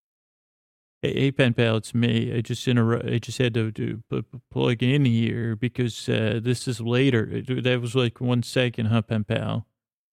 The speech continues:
But, oh boy, no reason to worry 'cause I get hit by a beam and now I'm talking to you. So obviously everything's great. It, at the time it wasn't though. What happened was, I'll get right to it, pen pal.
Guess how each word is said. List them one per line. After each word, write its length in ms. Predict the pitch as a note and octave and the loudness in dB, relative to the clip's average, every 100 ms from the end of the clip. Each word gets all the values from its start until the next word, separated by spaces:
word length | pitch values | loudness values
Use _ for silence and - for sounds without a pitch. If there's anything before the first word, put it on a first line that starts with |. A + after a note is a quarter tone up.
| _ | _
But, 220 | - B2 - | -4 -2 2
oh 200 | C3+ C#3 | 2 2
boy, 460 | C#3+ D3 C3+ A#2 | 2 4 4 4
no 240 | A#2+ B2+ C3+ | 2 2 2
reason 340 | C3+ C3+ C3 | 4 2 2
to 60 | B2+ | 4
worry 280 | C#3 C3+ G#2 | 6 6 4
'cause 220 | - A#2 | 0 -2
I 60 | |
get 160 | A#2 B2 | 0 2
hit 120 | C3+ | 2
by 120 | - | 2
a 80 | A#2+ | 2
beam 320 | A2+ B2+ C3+ | 2 4 4
and 140 | A#2 A#2 | 4 2
now 180 | A#2+ A#2+ | 0 2
I'm 100 | A2 | 2
talking 600 | C3 B2+ C3 - A2+ G#2 | 2 4 4 2 -2 -2
to 140 | - | -4
you. 300 | A2 A2+ A2+ | -2 -4 -6
So 440 | - B2+ A2+ A2 | -4 -2 0 0
obviously 840 | A2+ A#2 A#2+ A#2+ A2+ - A#2 A2+ A2 | 0 2 2 0 -2 -2 0 0 2
everything's 480 | A2+ A#2 B2 A2 G2+ | 0 -2 0 -2 -2
great. 600 | A2+ A2+ A#2+ A2+ - - | -2 2 2 0 -4 -10
It, 320 | B2 A#2 B2 | -6 -6 -2
at 180 | B2+ A#2 | -2 0
the 100 | B2+ | -4
time 340 | - D3+ D#3 C3 | -4 0 2 2
it 80 | |
wasn't 360 | A#2 A#2+ A#2 A#2 | 2 0 0 -2
though. 180 | A#2 A2+ | -2 -2
What 180 | A#2+ A#2 | -4 -2
happened 520 | B2 C#3+ C3+ B2 A2+ | 0 0 0 0 0
was, 580 | A2+ A2 A2+ A2+ - - | -2 -4 -4 -6 -12 -8
I'll 80 | A#2 | -4
get 180 | C#3 | 0
right 240 | B2 A#2+ A#2 | 2 2 2
to 120 | C3 | 0
it, 100 | G#2+ | -2
pen 220 | - A2 | -2 -4
pal. 480 | G#2+ B2 A#2 - A2+ | -4 -6 -6 -6 -8